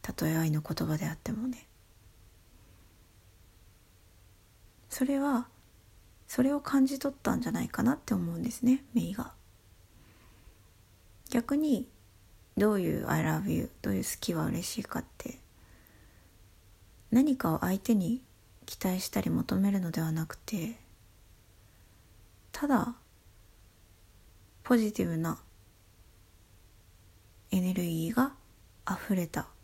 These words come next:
から伝える。何も見返りを求めない。そんなポジティブなだけの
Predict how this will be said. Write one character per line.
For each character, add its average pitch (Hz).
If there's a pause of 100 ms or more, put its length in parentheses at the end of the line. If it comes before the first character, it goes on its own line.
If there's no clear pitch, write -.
(880)
か 262
ら 262 (1500)
伝 165
え 151
る。 - (200)
何 170
も 214 (420)
見 175
返 160
り 156
を 160
求 156
め 156
な -
い。 - (1600)
そ -
ん 170
な 170 (380)
ポ 214
ジ 202
テ -
ィ 214
ブ 156
な 151
だ 160
け -
の 240